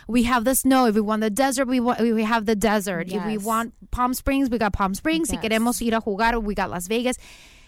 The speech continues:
Speaker 1: We got everything so close, yet we
Speaker 2: Mm.
Speaker 1: never take advantage of it.
Speaker 2: I know. There's sometimes, like, when people ask me if they're, like, tourists, "Oh, where can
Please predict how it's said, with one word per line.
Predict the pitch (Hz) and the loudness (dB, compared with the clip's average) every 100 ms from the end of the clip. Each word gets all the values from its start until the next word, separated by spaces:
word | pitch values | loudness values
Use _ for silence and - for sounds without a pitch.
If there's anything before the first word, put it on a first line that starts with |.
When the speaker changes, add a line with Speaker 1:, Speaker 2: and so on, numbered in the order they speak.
| _ - | _ -4
Speaker 1:
We | 233 269 | -2 0
got | 285 302 | -2 -2
everything | - 247 277 247 262 | -4 -2 -2 -2 -2
so | 226 - 254 247 | -2 0 0 0
close, | - 240 240 | -2 -2 -2
yet | 240 - | -4 -6
we | 226 247 | -6 -6
Speaker 2:
Mm. | |
Speaker 1:
never | 247 240 254 | -6 -6 -6
take | 254 240 | -6 -8
advantage | 220 214 254 330 | -8 -8 -10 -12
of | 170 | -12
it. | 151 - - | -12 -12 -6
Speaker 2:
I | 311 349 | -4 -2
know. | 392 554 320 | -2 -2 -2
There's | 226 277 370 | 0 0 0
sometimes, | - 285 285 320 320 302 | -2 -6 -4 -6 -6 -8
like, | 277 254 | -8 -6
when | 247 | -4
people | 254 262 | -4 -4
ask | 240 240 247 | -4 -6 -6
me | 233 - | -8 -6
if | 220 | -6
they're, | 226 220 | -4 -2
like, | 208 202 | -4 -6
tourists, | 226 214 240 - - - - | -4 -2 -4 -6 -16 -20 -8
"Oh, | 381 453 | -2 -2
where | 330 339 | 0 -2
can | 440 | -2